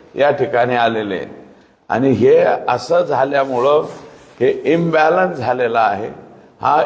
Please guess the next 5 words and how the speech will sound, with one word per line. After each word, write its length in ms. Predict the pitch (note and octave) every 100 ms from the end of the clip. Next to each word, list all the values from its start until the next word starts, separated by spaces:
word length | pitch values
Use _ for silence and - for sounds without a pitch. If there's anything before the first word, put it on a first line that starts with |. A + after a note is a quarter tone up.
| -
इम्बॅलन्स 720 | D3+ E3+ C#3+ C3+ D3 D3+ C3+ A#2+
मोडून 400 | B2+ C3+ D3+ C#3
काढायचा 500 | C3 B2 A#2+ C3 - -
असेल, 680 | - C3+ C#3+ D3 - - - - - _
तर 520 | - B2+ C#3+ C#3+ C#3+